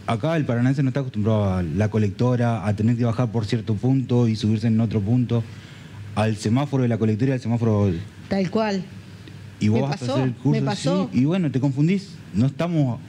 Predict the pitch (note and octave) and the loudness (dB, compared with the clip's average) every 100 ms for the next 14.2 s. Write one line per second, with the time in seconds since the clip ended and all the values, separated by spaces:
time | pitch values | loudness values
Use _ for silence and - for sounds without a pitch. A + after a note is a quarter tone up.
0 | - A2 G#2 G2 F#2 F2+ - - - - | -2 0 2 2 0 -2 -6 -14 -18 -12
1 | - G3 G#3 A#3 A3+ C3 A#2+ A#2+ C3 C3 | -4 -2 0 0 2 2 2 2 2 -2
2 | - - - - - - - - G2 A2+ | -6 -16 -18 -18 -18 -18 -20 -6 -2 0
3 | A2+ A#2 C3+ D3 C#3 B2+ A#2 A2 G2+ G2+ | 2 2 2 0 0 0 0 0 0 2
4 | G2 A#2 C#3 D3 C3 G#2+ D3 C#3+ B2+ A#2+ | 2 2 2 2 0 -2 -2 2 2 2
5 | A2+ - A#2+ A2 C#3+ C#3+ C#3 D#3+ D#3+ C3+ | 0 0 0 2 0 0 0 0 2 2
6 | D#3 E3 B2+ B2 A2 G#2+ - - - - | 2 2 2 0 -2 -4 -6 -18 -12 -4
7 | F3 E3+ F3 G3+ G3+ G3 C#3+ E3 C#3 B2 | -2 0 2 2 2 2 0 2 2 2
8 | C3 A2 F#2+ - - - - - - - | 0 -4 -8 -10 -16 -18 -18 -18 -18 -18
9 | - - A#3+ G3+ G3 F#3+ F3+ A3+ B3+ B3 | -14 -2 0 2 2 2 0 0 0 0
10 | C4+ A#3 A#3+ C4 D4+ - B3+ B3+ A3 G#3 | 2 2 2 0 -2 0 -2 0 0 0
11 | F#3+ G3+ G3+ G3 G3+ G#3+ - A#3 A#3+ A#3+ | 0 2 2 2 2 2 0 -2 0 0
12 | G3+ - - - G#3+ G3+ G3+ F#3+ F3+ - | -2 -8 -8 -2 0 2 2 0 -2 -6
13 | - G#3+ B3+ C4+ B3 C#4 C#4 C#4 C#4 C#4+ | -2 0 2 0 0 0 -2 0 0 0
14 | C#4 | -4